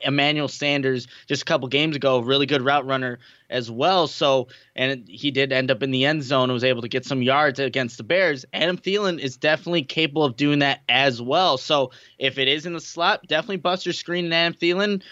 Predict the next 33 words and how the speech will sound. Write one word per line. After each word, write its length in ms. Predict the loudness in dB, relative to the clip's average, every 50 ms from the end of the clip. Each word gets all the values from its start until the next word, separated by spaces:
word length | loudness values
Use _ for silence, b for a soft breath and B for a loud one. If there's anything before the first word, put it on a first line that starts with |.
| B B B
Or 200 | -2 0 0 0
if 80 | 2
they 80 | 0 0
put 260 | 2 2 0 0 _
Thielen 320 | 0 0 2 2 4 4 2
on 140 | 2 0
Prince 260 | 0 -2 -4 -4 -2 -2
Amukamara, 540 | -2 -2 -2 -2 0 2 2 2 2 2
who 240 | 2 2 0 0 -2 b b b b b b b b
I 100 | 0 0
don't 140 | 2 2 2
think 140 | 2 0 0
has 160 | 0 -2 0
really 240 | 0 2 2 2 2
had 460 | 2 0 2 2 2 2 0 -2 -6 b b b b b
that 260 | 0 0 0 0 -2
great 280 | -4 -6 -2 -2 -2 -2
of 80 | -2 -4
a 40 |
season. 560 | -6 -8 -4 -2 -2 -2 -2 -2 -6 -6 -6 -4
There's 220 | -4 -4 -4 -4
a 40 | -2
lot 220 | 0 0 2 2
of 100 | 0 -2
penalties, 600 | -2 -2 -2 -2 -2 -2 -2 -2 -2 -2 -4 -6 b b b b b b b
uh, 260 | -4 -2 0 0 0
has 280 | 0 -2 -2 -2 -2
let 240 | -2 -2 -2 -2 -2
some 120 | -4 -6 -2
people 240 | 0 0 0 0
get 140 | 0 0 0
behind 420 | 2 0 2 2 2 2 2 2 2
him. 160 | 0 0